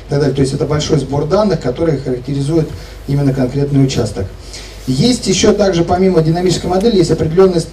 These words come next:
э, статические вещи, где, а, например, комплексная схема организации дорожного движения. То есть у нас каждый знак, в принципе, он оцифрован, он представлен в слое. Те, кто у нас был, здесь есть лю-, людей, вижу,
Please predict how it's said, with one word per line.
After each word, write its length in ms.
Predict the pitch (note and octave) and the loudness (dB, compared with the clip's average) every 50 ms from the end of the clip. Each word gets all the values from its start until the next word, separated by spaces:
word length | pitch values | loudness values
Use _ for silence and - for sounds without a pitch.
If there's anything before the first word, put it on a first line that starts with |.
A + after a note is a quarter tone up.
| - - | -8 -4
э, 260 | D#3 D#3 D3 D3 C#3 | -2 0 0 0 0
статические 840 | C3 - - F#3 F#3 F#3 G3+ G3 - - D3 - - - D#3+ D#3 E3 | -2 0 0 0 0 0 0 -2 0 -2 -2 -2 -2 -2 0 0 2
вещи, 440 | F#3 G#3 A#3+ B3+ - - G3 D#3+ C#3+ | 2 2 2 2 0 0 -2 -2 -2
где, 300 | C3+ C#3+ D3+ D3+ C#3 - - - - - - | 0 2 2 2 2 0 -6 -12 -14 -8 -2
а, 280 | C#3+ C#3 C3+ C3+ C3+ C3+ | 2 4 4 6 6 4
например, 400 | C#3 C#3+ D#3+ E3 F#3+ G#3 G3 F#3+ | 4 4 4 4 4 4 4 4
комплексная 380 | F#3+ F#3+ F3 D#3+ - F3 D#3+ | 4 2 2 2 0 -2 -2
схема 280 | D3+ - G#3 G3 F#3 E3+ | -2 0 -2 0 0 0
организации 520 | D#3+ D3+ D#3+ D#3+ D3+ E3 E3+ E3 - - | 0 2 2 2 2 2 2 0 0 -2
дорожного 440 | C#3+ D3+ D3+ D#3 D3+ D3 D3 C#3+ C#3+ | 0 2 4 4 4 4 2 0 0
движения. 500 | C#3+ D#3 D3+ C#3+ C#3 B2 A2+ G#2+ G2 F#2 - - - - - - - | 0 0 0 2 2 0 0 0 -2 -4 -6 -10 -14 -16 -16 -8 -2
То 60 | - | 0
есть 120 | E3+ D#3+ F#3+ | 0 2 2
у 60 | G3+ | 0
нас 160 | G3 F#3+ F#3 | 0 0 -2
каждый 340 | - G3+ F#3+ F3 D#3+ F3+ F3+ | 0 0 0 2 2 2 2
знак, 300 | E3+ F3+ A3 A#3+ B3+ B3 | 2 2 2 2 2 2
в 60 | - | -2
принципе, 480 | - - F#3+ F3 D#3+ - D3+ D#3 - E3 | -4 -2 -2 0 0 -2 -2 -2 0 0
он 200 | E3+ E3+ D#3 C3+ C3+ C3+ C3+ | 2 2 2 0 -2 -4 -6
оцифрован, 720 | C#3 C3+ D#3 E3+ E3 - G3+ A#3 A#3+ A3+ G3+ G3 F3 D3+ - - - - - - - | -6 -4 -4 -4 -2 2 4 6 6 6 4 0 -2 -4 -6 -10 -16 -18 -14 -8 -4
он 140 | D3+ D3 C#3 | -4 -2 -2
представлен 580 | D#3 D#3 D3+ - - F3+ E3+ C#3+ C3+ C3 C3 | -2 -2 -4 -2 0 2 2 4 4 2 0
в 60 | C3 | 0
слое. 480 | - - G3 G#3 A3 G#3+ G#3 F#3+ F3 - - - - - | -2 0 2 4 4 6 4 4 2 0 -2 -8 -8 -4
Те, 80 | - | -4
кто 220 | - - - C#3+ C#3+ | -2 0 0 0 2
у 20 | |
нас 180 | D#3 D#3+ - C3 | 2 2 0 0
был, 200 | C3 C3 C3+ B2+ | 0 -2 -2 0
здесь 180 | B2 B2 B2 | 0 -2 -2
есть 220 | - B2+ - - - - B2 | -4 -6 -6 -8 -10 -10 -6
лю-, 240 | C3 C#3 C3+ C3 C#3+ | -4 -2 -2 0 -2
людей, 260 | D3 D3+ D3 D3+ C#3 | -2 -2 -2 -2 0
вижу, 260 | B2+ C3 B2+ A#2+ A#2+ | 0 -2 -2 -2 -4